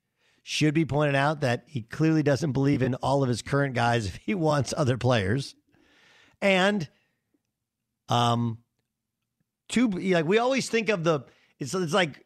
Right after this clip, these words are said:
uh, Darrell Royal had this expression. Darrell Royal is the longtime famous coach at the University of Texas.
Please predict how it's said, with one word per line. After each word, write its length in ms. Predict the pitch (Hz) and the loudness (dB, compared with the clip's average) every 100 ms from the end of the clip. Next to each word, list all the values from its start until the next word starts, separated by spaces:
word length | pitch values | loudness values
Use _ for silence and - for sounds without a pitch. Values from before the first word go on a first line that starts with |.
| - | -6
uh, 340 | 156 147 143 | -2 0 0
Darrell 480 | 131 117 170 208 196 | -2 -2 2 2 2
Royal 520 | 156 160 147 120 101 - _ _ _ _ _ _ - | 2 2 4 2 -2 -10 _ _ _ _ _ _ -12
had 320 | 110 123 123 | -2 -2 0
this 180 | 120 - | -2 -4
expression. 480 | 110 - 110 95 117 | -6 -4 -4 -2 0
Darrell 180 | 147 143 | 2 2
Royal 180 | 139 | 2
is 80 | 120 | 0
the 80 | 120 | -2
longtime 440 | 113 120 117 113 | 0 0 0 -2
famous 260 | 104 110 104 | 0 -2 0
coach 200 | 113 104 | -2 -2
at 40 | 110 | -2
the 40 | |
University 360 | 101 101 92 90 | -2 -2 -4 -8
of 80 | |
Texas. 440 | - 107 - 95 | -4 -6 -6 -10